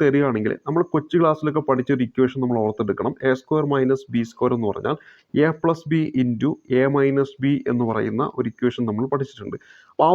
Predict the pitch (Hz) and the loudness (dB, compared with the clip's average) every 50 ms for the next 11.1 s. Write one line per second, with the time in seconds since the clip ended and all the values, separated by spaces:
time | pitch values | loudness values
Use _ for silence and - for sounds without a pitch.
0 | 190 202 214 190 175 165 165 160 170 160 - 151 147 147 131 127 131 135 - 135 | 6 6 6 4 2 0 0 0 -2 -2 -2 -2 0 0 0 0 0 0 0 0
1 | 135 135 127 - - - - 151 151 156 151 143 139 135 135 135 127 - - 120 | 0 0 0 -2 -6 -6 -2 -2 -2 0 -2 -4 -4 -4 -4 -6 -8 -8 -8 -8
2 | 113 120 117 - _ - 131 127 120 107 113 127 131 131 120 120 117 120 113 107 | -8 -8 -8 -10 _ -6 -4 -4 -4 -4 -4 -6 -6 -6 -8 -8 -6 -6 -6 -6
3 | - - 87 82 - - - - - - _ _ _ _ - - 165 196 196 202 | -6 -8 -14 -10 -10 -10 -12 -12 -20 -20 _ _ _ _ -4 2 6 6 8 8
4 | 208 208 196 175 165 160 156 160 - 170 - - - 139 139 143 - - - - | 8 6 6 6 4 2 0 2 0 0 0 0 0 -2 -2 -2 -6 -10 -2 0
5 | 165 175 170 - - 139 135 139 143 147 - - 127 127 120 117 107 98 117 139 | 2 2 0 -2 -2 0 2 2 4 2 2 2 2 2 2 0 0 0 -2 -2
6 | 160 - _ _ _ _ _ _ _ _ _ _ _ _ 139 151 151 151 - - | -2 -6 _ _ _ _ _ _ _ _ _ _ _ _ 0 0 0 -2 -8 -8
7 | - 165 170 170 165 165 170 170 160 - - - - 131 123 120 123 135 139 147 | -2 0 2 2 2 2 2 0 0 -2 -10 -12 -8 -6 -4 0 2 2 4 4
8 | 160 - - 143 127 135 135 127 120 117 117 - - 110 107 107 113 117 117 107 | 2 2 0 0 0 2 0 0 0 -2 -2 -2 -2 -2 0 0 0 0 2 0
9 | 104 - - 156 160 143 135 127 123 - 127 123 - - 113 - - 107 107 - | 0 0 0 -4 -2 0 0 -2 0 0 -2 -2 -2 -4 -8 -4 -4 -6 -4 -4
10 | 165 - - - 147 147 - _ _ 160 156 147 - 120 113 110 107 107 104 113 | -6 -6 -4 -4 -4 -4 -4 _ _ -4 -4 -2 -2 -2 -2 0 0 -2 -2 -4
11 | 151 | -6